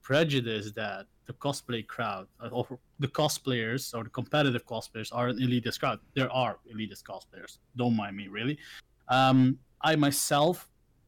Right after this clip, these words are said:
even as s-, only having one,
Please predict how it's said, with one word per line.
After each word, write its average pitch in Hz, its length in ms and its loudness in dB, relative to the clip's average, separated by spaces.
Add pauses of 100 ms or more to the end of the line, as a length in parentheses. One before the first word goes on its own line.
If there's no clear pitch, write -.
(300)
even 190 460 6
as 170 420 2
s-, - 420 -12
only 190 580 0
having 143 680 0
one, 139 480 2